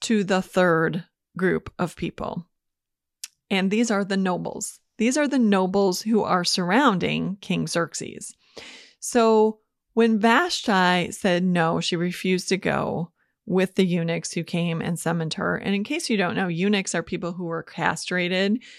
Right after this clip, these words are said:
in order to serve the king. So we're gonna hear more about eunuchs in the ne-, um, next chapters, that they were the people who, you know, surround the harem and take care of the harem.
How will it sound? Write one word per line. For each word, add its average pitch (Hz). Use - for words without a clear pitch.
in 196
order 180
to 175
serve 175
the 175
king. -
So 170
we're 208
gonna 208
hear 196
more 170
about 180
eunuchs 175
in 170
the 190
ne-, -
um, 170
next 160
chapters, 196
that 160
they 185
were 175
the 170
people 180
who, 170
you 175
know, 170
surround 170
the 170
harem 170
and 156
take -
care 165
of 160
the 160
harem. 175